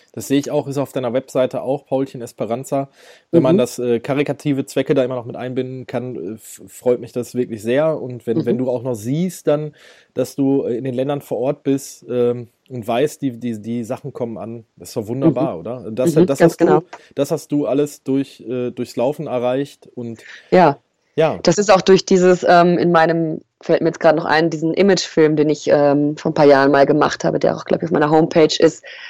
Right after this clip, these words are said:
Speaker 2: Ähm, „It's just the simple thing of running.“ Also nur dieses einfache, äh, Laufen ist ja so eine einfache Sportart, die man ja überall zu jeder Tages- und Nachtzeit machen kann. Ähm,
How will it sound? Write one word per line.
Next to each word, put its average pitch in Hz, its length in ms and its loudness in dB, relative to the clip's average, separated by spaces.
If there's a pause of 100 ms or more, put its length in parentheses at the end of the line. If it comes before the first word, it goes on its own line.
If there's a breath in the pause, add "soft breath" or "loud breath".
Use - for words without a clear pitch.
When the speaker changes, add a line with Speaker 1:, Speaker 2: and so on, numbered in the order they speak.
(200 loud breath)
Speaker 2:
Ähm, 160 540 4
„It's - 260 -2
just 196 260 2
the 185 100 2
simple 233 440 6
thing 214 340 4
of - 160 2
running.“ 160 480 4
Also 156 240 0
nur 214 140 2
dieses 185 280 -4
einfache, 208 800 2 (560 soft breath)
äh, 175 400 4 (420)
Laufen 185 400 6
ist 202 120 0
ja 185 40 0
so 190 100 0
eine 277 180 0
einfache 220 400 -2
Sportart, - 500 -2
die 180 80 -2
man 175 140 0
ja 170 100 -2
überall 214 640 4 (160)
zu - 160 -4
jeder 240 240 4
Tages- 220 360 2
und 185 320 2
Nachtzeit - 640 2
machen 208 260 2
kann. 185 300 4 (640 loud breath)
Ähm, 180 480 6